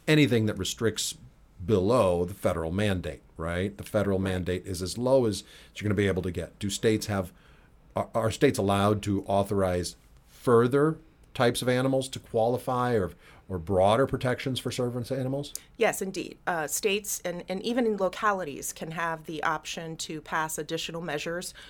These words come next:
Speaker 2: which provide protection in a number of contexts.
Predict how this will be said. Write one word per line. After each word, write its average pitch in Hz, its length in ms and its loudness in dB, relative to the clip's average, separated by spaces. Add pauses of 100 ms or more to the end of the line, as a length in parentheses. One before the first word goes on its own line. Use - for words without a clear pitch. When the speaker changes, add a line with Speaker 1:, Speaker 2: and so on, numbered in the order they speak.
(120)
Speaker 2:
which 202 240 -2
provide 170 380 0
protection 165 760 -8
in 170 160 -8
a 170 40 -8
number 160 320 -6
of 151 80 -10
contexts. - 640 -8